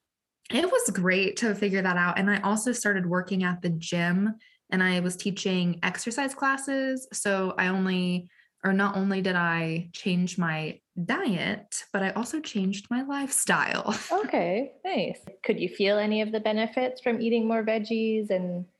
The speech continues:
Speaker 2: like, exercising more?
Speaker 1: Yeah, I definitely had a ton of benefits. Luckily, I know not everyone has a ton of, like, weight loss benefits or,
Speaker 2: Mm-hmm.
Speaker 1: like, benefits that they're seeking out, because there's, with nutrition, it's very complicated. <laughs>
Speaker 2: Mm-hmm.
Speaker 1: And so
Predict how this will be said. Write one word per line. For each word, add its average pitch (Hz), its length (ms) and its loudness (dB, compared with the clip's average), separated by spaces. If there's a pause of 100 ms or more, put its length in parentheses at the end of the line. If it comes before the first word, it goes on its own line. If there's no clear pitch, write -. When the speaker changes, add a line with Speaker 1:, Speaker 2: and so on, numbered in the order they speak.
(280)
Speaker 2:
like, 180 180 -4
exercising 202 760 -2
more? 202 380 -2 (580)
Speaker 1:
Yeah, 226 260 4
I 202 180 2
definitely 220 540 2
had 190 340 2
a 190 100 2
ton 202 280 -2
of 202 120 0
benefits. 185 580 -2
Luckily, 185 380 0
I 185 40 4
know 202 120 4
not 214 200 4
everyone 185 560 0 (200)
has 175 560 2
a 185 80 0
ton 180 280 0
of, 175 120 0
like, - 340 -6 (380)
weight 254 140 4
loss 240 240 0
benefits 208 760 2
or, 208 80 6
Speaker 2:
Mm-hmm. 175 60 2
Speaker 1:
like, - 400 -2 (680)
benefits 196 360 2
that 180 120 0
they're 175 100 2
seeking 185 340 0
out, 175 240 0 (160)
because 175 260 0
there's, 175 420 -2 (320)
with 196 220 2
nutrition, 165 720 0
it's 170 200 -2
very 175 300 4
complicated. 214 840 2
<laughs> - 120 -10
Speaker 2:
Mm-hmm. 226 160 4
Speaker 1:
And 202 180 4
so 190 280 2